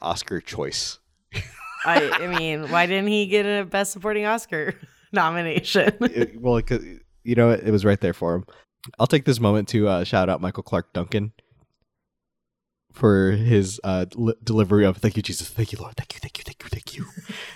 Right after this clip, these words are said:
Speaker 1: <laughs> And
Speaker 2: Yeah.
Speaker 1: and also, uh, Will Patton, who plays Chick as Harry's
Speaker 2: <laughs>
Speaker 1: right-hand man. All right, so another question, another hypothetical.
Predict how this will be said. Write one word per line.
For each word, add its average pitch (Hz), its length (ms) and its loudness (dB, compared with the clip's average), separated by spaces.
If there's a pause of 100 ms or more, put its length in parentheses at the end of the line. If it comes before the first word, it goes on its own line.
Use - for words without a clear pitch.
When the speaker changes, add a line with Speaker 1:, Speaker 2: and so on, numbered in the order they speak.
(140)
Speaker 1:
<laughs> - 120 -20
And 104 340 2 (360)
Speaker 2:
Yeah. 131 340 0 (260)
Speaker 1:
and 117 160 2
also, 107 380 4
uh, 95 160 4
Will 98 160 4
Patton, 87 340 -2
who 98 140 -10
plays 90 440 -6
Chick - 520 0 (160)
as 85 500 -4
Harry's 85 600 -4
Speaker 2:
<laughs> - 40 -18
Speaker 1:
right-hand 87 400 -4
man. 80 320 -8 (240)
All 123 80 4
right, 107 160 2
so 117 380 2 (240)
another 131 300 4
question, 110 520 0
another 107 240 -2
hypothetical. 95 760 -6